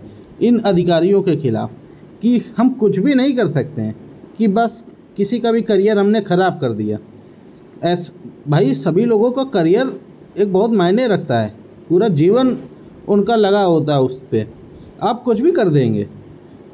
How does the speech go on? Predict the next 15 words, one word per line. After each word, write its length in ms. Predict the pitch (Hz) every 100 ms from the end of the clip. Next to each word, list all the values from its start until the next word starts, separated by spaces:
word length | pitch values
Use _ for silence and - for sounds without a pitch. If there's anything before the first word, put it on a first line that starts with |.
| -
जब 340 | 143 202 147
आपकी 300 | 202 226 -
इच्छा 260 | 240 233 240
आई 220 | 226 233
आपने 360 | 226 208 220 226 214 - -
आरक्षण 420 | 190 190 220 220
दे 120 | 214
दिया, 240 | 208 208 202
आपकी 240 | 208 202
इच्छा 260 | 214 - 214
आई 140 | 214
आपने 380 | 208 185 175 202
आरक्षण 380 | 190 175 175 202
काट 320 | 196 190 190
लिया, 260 | 196 185